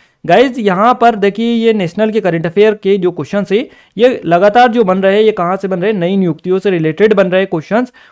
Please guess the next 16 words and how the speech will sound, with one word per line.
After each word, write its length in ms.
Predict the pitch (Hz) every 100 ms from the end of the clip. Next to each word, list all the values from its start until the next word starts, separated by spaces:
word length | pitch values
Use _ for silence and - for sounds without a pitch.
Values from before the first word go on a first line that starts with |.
| -
वर्तमान 440 | 175 185 202 202
में 140 | 208 202
कौन 280 | 160 175
क्या 180 | 170 185
से 120 | 214
रिलेटेड 420 | 196 180 175 202 185
क्वेश्चंस 380 | 165 - 190
बन 180 | 180 165
रहे 80 | 180
हैं 80 | 220
और 220 | - 220 190
भी 140 | 226
क्वेश्चंस 400 | 202 151 175 180
बन 180 | 165 156
रहे 100 |
हैं, 80 | 175